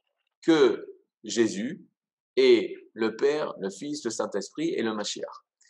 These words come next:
Si une personne a ce qui s'appelle la Emouna, je traduis, euh, leur terme Emouna par le credo, le fameux credo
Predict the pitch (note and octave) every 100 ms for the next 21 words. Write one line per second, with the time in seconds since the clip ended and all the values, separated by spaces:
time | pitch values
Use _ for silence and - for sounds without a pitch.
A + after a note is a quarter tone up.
0 | _ - - F#3+ F#3 G#3 G3 - C#3+ G#2
1 | - - C3+ - B2+ - A2+ F2+ - -
2 | G#2 - B2+ A#2 G#2+ F2 D#2+ F2 _ _
3 | _ _ - A#2+ A#2 A2+ A2+ A2 G#2+ G2
4 | F2 F2+ E2+ D#2+ D2+ C2+ B1 - - -
5 | - _ _ - F#2+ G#2 - E3 D3 -
6 | - B2 B2 A#2+ G2+ G2 G2 G2+ G2+ -
7 | A2+ G2+ F2+ F2+ G#2+ G#2 - F#2 G2+